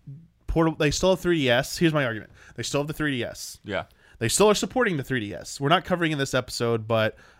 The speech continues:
Speaker 1: uh, a few weeks ago, uh, Furukawa, the current president of Nintendo, um, spoke about they're still supporting the three D S. It's like they still see value in it. It's still
Speaker 2: It's hardware.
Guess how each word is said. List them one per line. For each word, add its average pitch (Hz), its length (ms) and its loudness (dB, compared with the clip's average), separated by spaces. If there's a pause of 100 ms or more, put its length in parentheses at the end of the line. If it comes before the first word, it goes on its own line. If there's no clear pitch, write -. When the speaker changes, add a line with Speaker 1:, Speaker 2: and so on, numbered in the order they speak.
Speaker 1:
uh, 117 160 4
a - 20 2
few 156 200 2
weeks 147 220 0
ago, 113 460 2
uh, 104 220 0
Furukawa, 151 520 2
the 113 80 -4
current - 360 -8
president 98 480 -8
of 104 220 -6
Nintendo, 101 640 -6 (400)
um, 113 500 0 (360)
spoke 170 320 2
about 139 480 6
they're 139 100 -2
still 139 200 0
supporting 113 380 -4
the - 60 -18
three 104 180 -8
D - 60 -14
S. - 360 -16
It's - 320 -10
like 107 360 -2
they 113 120 -2
still 127 260 -2
see 120 200 -4
value 107 380 -2
in 104 80 -4
it. 104 100 -8
It's 104 140 -10
still 113 540 -2 (1300)
Speaker 2:
It's 147 100 -2
hardware. 110 520 0